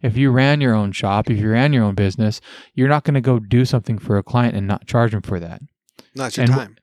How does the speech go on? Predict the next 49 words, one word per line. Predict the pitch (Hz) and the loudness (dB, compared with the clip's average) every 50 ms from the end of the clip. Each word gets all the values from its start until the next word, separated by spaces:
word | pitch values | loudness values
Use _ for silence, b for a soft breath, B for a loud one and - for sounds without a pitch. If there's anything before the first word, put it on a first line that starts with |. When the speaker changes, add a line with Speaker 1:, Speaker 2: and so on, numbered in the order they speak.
| _ _ - | _ _ 0
Speaker 1:
Right, | 151 156 123 92 | 0 0 0 0
and | 104 117 | 0 2
Speaker 2:
Nobody | - 131 139 - | 4 4 4 4
Speaker 1:
whether | 156 143 | 2 0
Speaker 2:
works | 139 131 - - | -2 -4 -4 -8
for | - 120 | -12 -14
free. | - - 107 95 98 - _ | -12 -12 -14 -14 -14 -16 _
Speaker 1:
Right. | 139 165 147 123 104 | -2 0 0 0 0
Speaker 2:
Nobody | 92 180 175 - 147 139 135 127 | -2 -4 -8 -6 -8 -8 -8 -8
works | 117 113 113 113 110 - | -8 -8 -10 -10 -10 -14
for | - 110 | -18 -20
free. | - - - 82 - | -20 -20 -20 -10 -4
Speaker 1:
Right. | 123 113 98 92 - - | -2 -2 -2 -2 -4 -2
And | 123 120 123 | 0 2 4
whether | 131 143 139 147 | 4 4 4 4
you | 143 139 - 135 135 131 | 2 2 2 2 2 2
wanna | 143 143 139 131 | 4 4 2 2
be | 120 127 123 | 2 2 2
upfront | 110 127 131 - - 147 143 151 | 2 0 -2 0 0 0 2 2
about | 151 151 156 160 165 | 2 4 4 4 2
it | 170 | 2
and | 147 139 | -2 -2
say, | - 147 127 | -2 0 0
"Hey, | 113 123 135 127 | 2 2 2 2
my | 113 117 117 117 | 2 2 2 0
quote | 117 - - 139 131 - | 0 0 -2 -2 -2 -2
to | - - | -8 -6
come | - 127 117 | -4 -2 -2
out | 123 - - | -2 -4 -6
to | - - - 120 | -12 -6 -4 -2
your | 110 107 | -2 0
house | 98 107 110 113 117 127 127 - - | 2 2 4 4 4 2 0 -2 -4
is, | 110 110 101 98 95 95 104 - | -2 -2 -2 -2 -4 -6 -10 -8
it's | - 110 98 - 113 | -8 -8 -6 -6 -6
a | 98 | -4
seventy-five | - - 117 113 117 107 95 107 104 104 | 0 0 2 2 2 2 2 0 0 2
dollar | 107 104 101 101 101 | 2 2 2 2 2
charge | 92 - 113 104 98 - | 0 0 0 0 0 0
for | - 113 | -2 -2
me | 101 98 | -2 -2
to | 95 | 0
drive | 107 107 101 | 2 2 2
out | 101 98 95 | 4 2 2
there | - 104 98 | 0 0 -2
and | 95 - | 0 0
take | 101 95 95 | -2 0 0
a | 98 | 0
look | 98 98 95 - | 0 0 -2 -2
and | 101 | -8